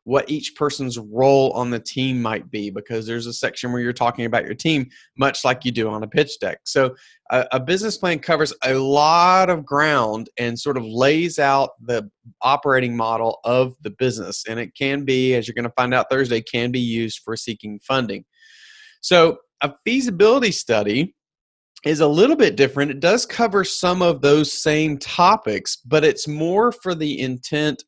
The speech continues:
of discovering or researching the,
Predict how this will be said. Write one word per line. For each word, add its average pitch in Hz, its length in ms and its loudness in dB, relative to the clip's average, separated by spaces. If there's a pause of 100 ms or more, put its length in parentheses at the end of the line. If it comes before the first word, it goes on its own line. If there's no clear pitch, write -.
of 127 500 4 (640)
discovering 180 1080 2
or 120 260 -2
researching 151 1120 -4
the, 123 320 -6